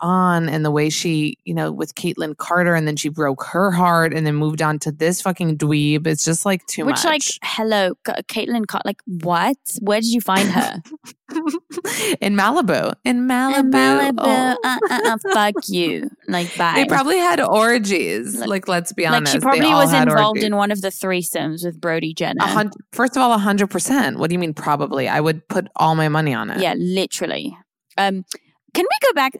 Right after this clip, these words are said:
Speaker 2: before we, like, talk about more celebrities, I'm gonna take the lead. We spoke about Stassi for so long, but I really wanted to talk about her web series before we move on to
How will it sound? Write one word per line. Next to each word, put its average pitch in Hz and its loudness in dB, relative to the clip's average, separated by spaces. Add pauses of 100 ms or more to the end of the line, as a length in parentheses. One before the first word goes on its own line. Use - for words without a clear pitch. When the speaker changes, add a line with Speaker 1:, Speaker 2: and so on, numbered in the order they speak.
Speaker 2:
before 269 0
we, 508 4
like, 226 -2
talk 208 -4
about 196 -2
more 180 0
celebrities, 185 -2
I'm 202 0
gonna 196 -2
take 185 -6
the 180 -4
lead. 170 -2 (360)
We 254 2
spoke 269 0
about 330 0
Stassi 180 -2
for 214 -4
so 190 0
long, 180 2
but 220 -2
I 220 2
really 196 2
wanted 170 -2
to 185 -6
talk - -8
about 175 -2
her 165 0
web 165 0
series 160 -4
before 175 -4
we 175 0
move 170 -2
on 160 -4
to 180 -4